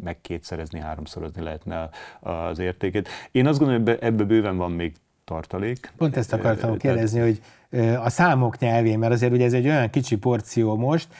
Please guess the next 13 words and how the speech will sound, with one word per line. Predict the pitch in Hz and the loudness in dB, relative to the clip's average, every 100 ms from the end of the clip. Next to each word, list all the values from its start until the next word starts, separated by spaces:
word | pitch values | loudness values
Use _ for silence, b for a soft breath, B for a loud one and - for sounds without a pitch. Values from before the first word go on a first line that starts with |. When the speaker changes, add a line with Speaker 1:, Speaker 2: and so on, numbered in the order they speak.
| B B | B B
Speaker 2:
tehát | 131 113 - | 2 2 2
hogyha | 107 113 | -2 2
a | |
legjobb | 107 147 175 120 117 107 | 2 4 4 4 2 0
a | |
szabály, | 101 135 110 110 113 | -2 0 2 2 2
egyrészt | 135 127 104 | 2 2 2
mikor | 139 127 | 0 2
indulnak | 117 113 110 110 - | 2 2 2 0 0
el | 107 | -2
a | |
befektetők, | 104 101 - 107 - 104 127 127 | 0 -2 -4 -6 -6 -2 -2 -2
tehát | - 101 98 | -4 -6 -8